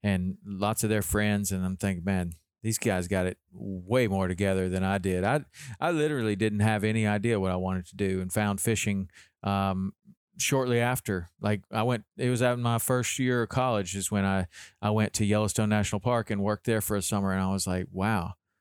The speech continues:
this is all different. I didn't even know this existed." And that put me, put my whole life on a different path, just, uh, just from that one experience. But then that's what this could be for so many kids, is that you come, you come to this school, you think, "Oh, I'll fish for a little bit."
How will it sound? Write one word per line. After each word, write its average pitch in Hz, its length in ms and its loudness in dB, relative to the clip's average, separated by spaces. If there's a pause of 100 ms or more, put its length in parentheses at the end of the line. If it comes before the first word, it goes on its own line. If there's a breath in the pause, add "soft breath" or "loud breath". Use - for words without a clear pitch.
(160)
this 120 180 0
is - 340 0 (360)
all 110 160 0
different. 98 420 -2
I 104 40 -4
didn't 113 160 2
even 107 120 0
know 107 140 2
this 104 180 0
existed." 101 560 -2
And 101 120 0
that 107 120 0
put 120 160 0
me, 110 260 0
put 131 160 0
my 117 120 0
whole 135 180 0
life 131 220 0
on 110 80 -2
a 101 40 0
different 98 280 -2
path, 95 320 -2 (400 loud breath)
just, - 320 0
uh, 101 380 2 (140)
just 110 200 0
from 107 140 0
that 104 160 2
one 104 180 0
experience. 98 600 -2
But 101 260 -2 (280 loud breath)
then 107 160 2
that's 117 260 2
what 117 180 0
this - 460 0 (300)
could 107 220 0
be 98 220 2
for - 200 -2
so 107 220 0
many 131 220 2
kids, 101 400 -4
is 107 140 -4
that 107 120 -2
you 101 100 -2
come, 110 300 0 (300 loud breath)
you 110 80 0
come 123 200 2
to 113 120 2
this 110 160 2
school, 117 340 2
you 113 80 2
think, 117 240 0
"Oh, 185 40 2
I'll 160 300 2
fish 147 300 0
for 131 120 0
a 120 60 4
little 113 160 2
bit." 117 240 2